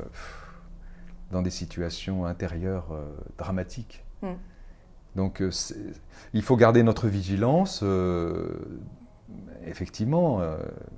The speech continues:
Speaker 1: il y a des hommes qui sont encore, euh, dans une dangerosité, euh, folle. Donc, c'est, il ne faut pas baisser l'armure et, et le, et, et, et la protection,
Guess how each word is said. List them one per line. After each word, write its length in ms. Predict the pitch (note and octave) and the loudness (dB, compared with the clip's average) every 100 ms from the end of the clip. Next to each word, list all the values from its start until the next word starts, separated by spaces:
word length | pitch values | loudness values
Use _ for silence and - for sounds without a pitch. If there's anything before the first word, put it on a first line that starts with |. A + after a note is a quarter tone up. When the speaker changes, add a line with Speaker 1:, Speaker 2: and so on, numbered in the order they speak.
| - - - - - - - | -16 -18 -20 -20 -18 -16 -12
Speaker 1:
il 60 | - | -6
y 40 | |
a 40 | D#2+ | -4
des 220 | E2 E2 | -2 0
hommes 120 | G#2+ | 0
qui 120 | F#2 | -2
sont 160 | E2 E2 | -6 -4
encore, 520 | D#2 - F2+ E2+ D#2 | -6 -2 -2 0 -2
euh, 160 | D2+ D2+ - G2+ | -6 -8 -12 -8
dans 200 | F#2+ D#2 | -6 -4
une 200 | E2 E2+ G#2 | -6 -4 0
dangerosité, 920 | G#2+ G#2 F2 F2+ E2 D#2+ - E2+ D#2+ | 2 2 2 -2 -2 -6 -2 -2 -2
euh, 80 | C#2+ | -4
folle. 460 | - D3+ E3+ F2+ E2 - - - - - - | 0 2 2 0 -4 -12 -20 -20 -20 -20 -8
Donc, 160 | E2 - | -6 -6
c'est, 260 | - C#2 | -6 -6
il 40 | C#2 | -6
ne 40 | |
faut 100 | - | -6
pas 140 | E2 F2+ | -2 0
baisser 320 | D#2+ - F#2+ | 0 0 0
l'armure 500 | D2+ D#2+ G2+ B2 F#2 | 2 2 2 2 2
et, 400 | D#2+ D2 D2 C#2+ | 0 0 -4 -6
et 140 | F2+ D#2+ | -6 -4
le, 340 | D2+ D2 - - - - - - - | -4 -6 -8 -10 -14 -16 -18 -20 -14
et, 60 | A1 | -10
et, 540 | G#1 F#2+ G#2 F2+ - | -8 -8 -8 -8 -4
et 40 | F2 | -2
la 100 | F2 | -2
protection, 640 | F2 E2 - - C#3+ | -4 -6 -4 0 0